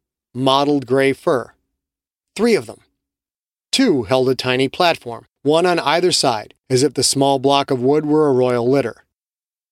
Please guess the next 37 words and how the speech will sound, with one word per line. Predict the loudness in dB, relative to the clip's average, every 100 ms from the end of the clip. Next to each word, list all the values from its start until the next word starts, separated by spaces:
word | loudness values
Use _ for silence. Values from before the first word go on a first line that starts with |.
| _
The | -4 -2
third | 0 0 0
creature | -2 0 0
stood | -2 0 0
behind | 0 0 0 -2
them, | -6 _ _ _
holding | 2 2 2
a | -2
thick | 0 0
string | 0 0 0 0 -2
that | -4 -2
ran | 0 0 -2 -4
to | -4
the | -2
litter's | 0 0 -2
strange | -2 -2 -2 -4 -4
passenger. | -2 0 -2 -6 -12 -16 _ _ _ _ _ -16
A |
thirty-eight | -4 2 2 4 0 0
special. | -2 0 0 -2 -10 _ _ _ _ _ _ _ -6
"Carlos!" | -2 0 2 2 0 -2 -6 _
was | -2 0
all | 0
she | 0 -2
had | -2
time | -2 -4 -2
to |
say | -2 -2 -4 -10 -6
before | -2 0
the | 2
last | 2 2 0 0
snipe | 0 0 0
yanked | 0 0 0
back | 0 0 0
on | -2
the |
string, | -2 0 0 0